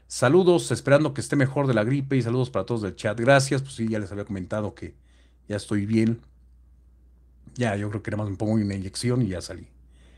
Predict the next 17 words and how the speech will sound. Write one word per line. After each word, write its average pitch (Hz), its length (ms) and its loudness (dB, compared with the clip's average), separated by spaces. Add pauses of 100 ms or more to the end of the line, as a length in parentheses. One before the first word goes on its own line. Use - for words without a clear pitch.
(280)
Gracias 139 200 4
por 127 100 0
preguntar, 107 420 0
Jorge. 98 260 -8
Un 92 60 -6
fuerte 131 180 -2
abrazo 117 240 -2
hasta - 200 -10
Portugal. 135 680 0 (1900)
Alegna 175 300 4
Norek, 180 300 6
buenas 185 200 4
noches, 185 220 0
maestro. 175 240 -2
¿Cómo 180 120 -2
estás, 165 280 0
Alegna? 101 480 -4